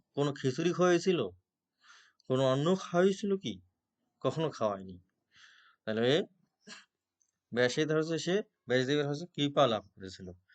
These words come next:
সেই কৃপার বলে সে হচ্ছে কি দিব্য দৃষ্টি লাভ করেছিল, সেই দিব্য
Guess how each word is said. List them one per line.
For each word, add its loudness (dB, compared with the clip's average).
সেই -2
কৃপার -4
বলে -2
সে -6
হচ্ছে -10
কি -10
দিব্য -2
দৃষ্টি -6
লাভ -8
করেছিল, -14
সেই -4
দিব্য -8